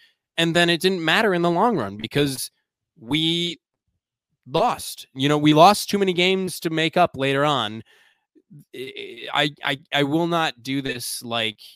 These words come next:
you know, don't, don't wanna start the guy because he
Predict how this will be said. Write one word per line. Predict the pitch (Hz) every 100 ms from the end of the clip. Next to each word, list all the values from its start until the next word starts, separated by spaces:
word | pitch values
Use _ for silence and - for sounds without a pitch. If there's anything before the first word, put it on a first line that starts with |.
| _ _
you | 127
know, | 117 110 110 107 - _ _ _ _ - 127
don't, | 139 151 - 120
don't | 127 120
wanna | 135 127
start | - 131 120
the | 117
guy | 117 113 113 110 110 110 _ 123
because | 117 - 117 113 110 110 107 104 - -
he | - 120 117 117 113 113 110